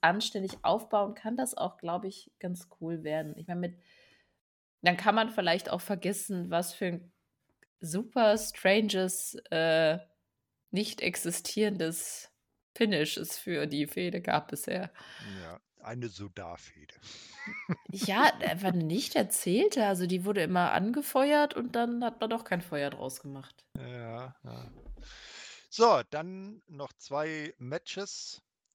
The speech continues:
Speaker 2: Dazwischen sonst nichts mehr. Eddie Kingston besiegt, äh, Daniel Garcia im Continental Classic und steht nun bei neun Punkten. Garcia weiterhin bei null Punkten.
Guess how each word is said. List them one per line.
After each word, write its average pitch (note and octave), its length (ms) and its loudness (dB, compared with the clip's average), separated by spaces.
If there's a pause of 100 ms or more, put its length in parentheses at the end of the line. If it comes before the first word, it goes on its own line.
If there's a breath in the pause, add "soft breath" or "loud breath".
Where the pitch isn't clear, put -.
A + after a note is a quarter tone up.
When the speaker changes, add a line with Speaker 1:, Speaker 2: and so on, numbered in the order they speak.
Speaker 2:
Dazwischen A#2+ 800 -12
sonst A2+ 420 -10
nichts E3 260 -8
mehr. D#3+ 200 -6
Eddie F#3+ 220 0
Kingston D#3+ 600 -12
besiegt, D3+ 600 -10
äh, C3+ 240 -4
Daniel F3+ 340 -2
Garcia D#3 680 -2
im C#3 220 -12
Continental E3 600 -6
Classic D3 500 -6
und D3 140 -8
steht - 320 -4
nun D3 120 -6
bei B2 120 0
neun C#3 360 0
Punkten. C3+ 520 -10
Garcia C3 640 -2
weiterhin C3+ 520 -2
bei C3 140 -2
null B2+ 280 -4
Punkten. D3 600 -8